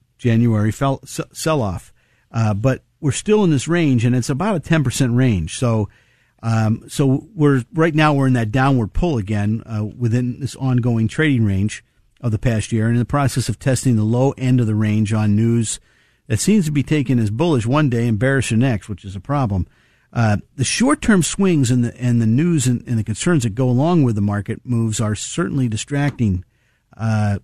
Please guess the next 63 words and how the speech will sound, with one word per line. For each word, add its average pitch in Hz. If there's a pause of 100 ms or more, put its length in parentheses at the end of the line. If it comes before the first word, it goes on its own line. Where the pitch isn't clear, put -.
overall. 117
And, 113
you 104
know, 127
so 143
we, 139
we 147
just 190
don't 147
know 143
what's 123
going 113
on. 107
So, 110 (380)
you 135
know, 139
one 170
day 175
we 156
have 147
a -
surge, 165
one 139
day 131
we 123
go 110
down. 95 (440)
Now, 127
we 143
did 247
say 135
that, 120 (120)
you 131
know, 110
the 123
ten-year 156
and 120
the 107
thirty-year 120
Treasury 131 (100)
yields 117 (720)
were 127
at 131
a 127
point 135
where 120
we 113
saw 143
a 131
little 131
bit 123
of 113
a 110
double 120
top 117
and, 107
and 110
we 107
thought 120
the 113
momentum 113
was 104
slipping. 101